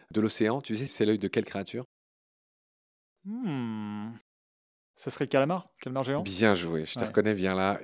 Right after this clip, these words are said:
Speaker 1: Effectivement, de la taille d'un ballon de basket, le plus gros œil du monde, de la planète,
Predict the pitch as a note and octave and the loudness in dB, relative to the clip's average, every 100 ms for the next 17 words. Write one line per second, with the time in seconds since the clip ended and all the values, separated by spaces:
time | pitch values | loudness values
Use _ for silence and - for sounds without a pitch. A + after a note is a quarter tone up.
0 | - A#2 - - - G#2+ A#2+ B2+ A#2+ A2 | 0 0 0 -4 -4 2 6 6 6 8
1 | G#2+ C#3 A#2 G#2+ C3+ D#3+ C#3 A#2+ - C3 | 10 10 8 8 8 8 8 6 6 4
2 | - A#2 - B2 A2 D#3+ D3 C#3 G#2+ A2+ | 4 0 2 2 6 6 6 4 2 0
3 | A#2+ D#3+ F#2+ G2+ G2 C#3 C#3+ A2 B2+ - | 2 2 0 2 2 4 6 4 0 -8